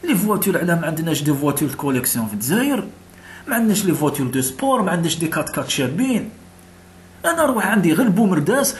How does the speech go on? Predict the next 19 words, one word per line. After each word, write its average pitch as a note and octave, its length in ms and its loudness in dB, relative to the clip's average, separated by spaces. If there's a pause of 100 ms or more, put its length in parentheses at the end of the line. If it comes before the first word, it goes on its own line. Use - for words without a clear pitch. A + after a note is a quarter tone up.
(140)
نجيب F3+ 280 2
لك F3+ 180 0
هامر، F#3+ 400 0 (580)
نجيب G3 220 2
لك G#3 160 2
هامر G3 300 2
طويله F#3 440 2
سو F3+ 180 0
فورم E3+ 280 0
دو C#3 160 2
ليموزين، D#3 680 2 (380)
نجيب F#3 240 4
لك G#3+ 160 2
اون F#3 200 4
جيب، D#3 400 0 (400)
نجيب F3+ 240 2
لك G3+ 140 0
تويوتا F#3+ 480 2
فوجي، F3 500 2